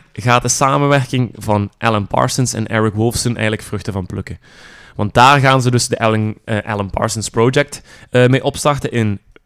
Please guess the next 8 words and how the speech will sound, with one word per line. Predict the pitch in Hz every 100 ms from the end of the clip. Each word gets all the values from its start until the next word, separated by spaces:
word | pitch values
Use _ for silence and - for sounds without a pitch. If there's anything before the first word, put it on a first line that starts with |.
| _
eh, | 104 95 90 90 90 87 87 87 87 95
vijfenzeventig. | 85 107 104 92 - 98 120 185 - _ _ _ _ - - - - - _
En | 120 120 120
de | - 113
naam | 110 117 151
Alan | 139 135 127
Parsons | 127 120 117
Project | 117 117